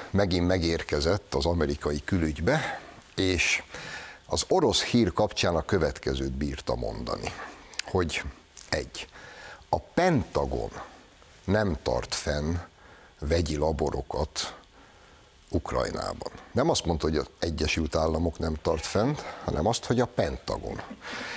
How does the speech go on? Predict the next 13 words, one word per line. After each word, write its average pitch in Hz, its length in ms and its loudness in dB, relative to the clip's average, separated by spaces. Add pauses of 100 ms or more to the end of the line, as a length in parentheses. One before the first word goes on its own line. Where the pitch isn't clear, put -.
(260)
Itt - 220 2
az 110 120 6
ember 117 300 6
már 101 200 4
elkezd 98 440 4
gyanakodni. 62 720 -2 (500)
Majd 101 220 2
hozzátette, 123 920 2 (880)
hogy - 280 0
Amerika 143 800 4 (240)
mindent 110 880 6
el 98 320 4
fog - 360 -2